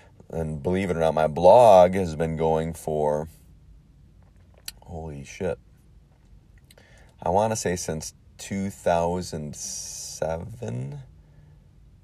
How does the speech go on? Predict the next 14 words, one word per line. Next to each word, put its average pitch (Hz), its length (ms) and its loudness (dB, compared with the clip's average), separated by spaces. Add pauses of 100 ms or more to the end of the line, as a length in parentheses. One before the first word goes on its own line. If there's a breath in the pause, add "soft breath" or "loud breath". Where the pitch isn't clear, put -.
(360)
either 98 140 -8
two 165 180 -6
thousand 139 380 4
seven, 110 320 8
eight 95 120 4
or 85 80 2
nine, 64 300 -2
somewhere 82 300 -2
in 67 100 -4
there. 67 160 -4
I'd 73 60 -4
have 76 140 2
to - 100 -6
check. - 380 -2